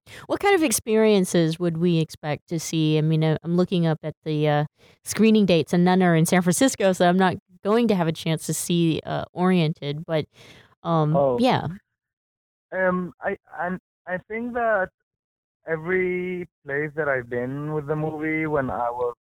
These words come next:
Speaker 2: visiting w-, and screening, i-, we got so many different reactions, and there is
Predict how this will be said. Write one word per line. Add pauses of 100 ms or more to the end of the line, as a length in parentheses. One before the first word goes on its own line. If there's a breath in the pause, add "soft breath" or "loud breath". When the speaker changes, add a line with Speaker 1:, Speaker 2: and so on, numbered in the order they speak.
(500)
Speaker 2:
visiting (220)
w-,
and (120)
screening,
i-, (180)
we
got (360)
so
many
different
reactions,
and
there
is